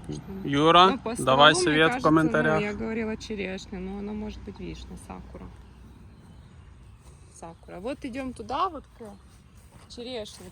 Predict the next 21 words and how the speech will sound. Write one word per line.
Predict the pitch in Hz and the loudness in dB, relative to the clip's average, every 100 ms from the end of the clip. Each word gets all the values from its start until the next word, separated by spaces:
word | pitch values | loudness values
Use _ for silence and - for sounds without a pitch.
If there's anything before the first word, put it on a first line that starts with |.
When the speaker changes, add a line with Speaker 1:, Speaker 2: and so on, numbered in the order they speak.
| - | -16
Speaker 2:
той, | 175 170 180 202 | -14 -14 -16 -16
и | |
посмотришь, | 214 214 277 277 - | -14 -12 -12 -12 -14
что | - 226 | -16 -16
там | 233 233 | -14 -12
лист, | 269 262 - | -12 -14 -14
вот, | 226 233 - - - | -12 -12 -14 -20 -18
ну, | 214 | -14
прав | 269 269 233 190 | -10 -10 -12 -14
был, | 170 160 160 - | -14 -14 -18 -20
потому | 175 208 | -18 -16
что, | - | -14
э, | 202 - 214 208 214 - | -16 -16 -16 -16 -14 -10
цвет, | 233 233 - - | -10 -10 -14 -16
цвет | - 220 269 - - | -12 -10 -10 -12 -16
вот... | 185 - | -18 -16
э, | 196 196 190 190 190 185 175 180 - - - | -14 -12 -14 -14 -14 -14 -16 -18 -20 -16 -4
Speaker 1:
Белый. | 135 139 120 120 - - | 2 4 4 2 -4 -12
Speaker 2:
белый. | 208 226 202 160 170 - _ - - - - - - | -8 -8 -8 -10 -14 -18 _ -20 -20 -20 -20 -20 -12
Белые | 226 285 285 | -10 -8 -12
цветы. | - 226 - 160 | -14 -18 -16 -16